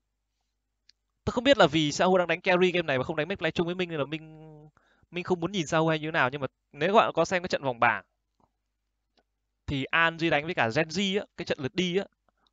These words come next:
lúc mà Sahu bắt đầu tiếp cận bằng E bên phía bên này có Lissandra này là Minh đã flash lên M R luôn. Pha này thì Sahu vừa tele thì Minh lại mở và Keria rồi.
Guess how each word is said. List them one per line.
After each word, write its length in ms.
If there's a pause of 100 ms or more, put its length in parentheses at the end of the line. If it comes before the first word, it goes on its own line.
(140)
lúc 280
mà 600 (640)
Sahu 280
bắt 160
đầu 140
tiếp 180
cận 140
bằng 140
E 200
bên 120
phía 120
bên 100
này 100
có 80
Lissandra 440
này 180
là 120
Minh 200
đã 80
flash 180
lên 140
M 160
R 240
luôn. 180 (840)
Pha 140
này 80
thì 100
Sahu 280
vừa 140
tele 460
thì 320
Minh 240
lại 100
mở 220
và 80
Keria 480
rồi. 120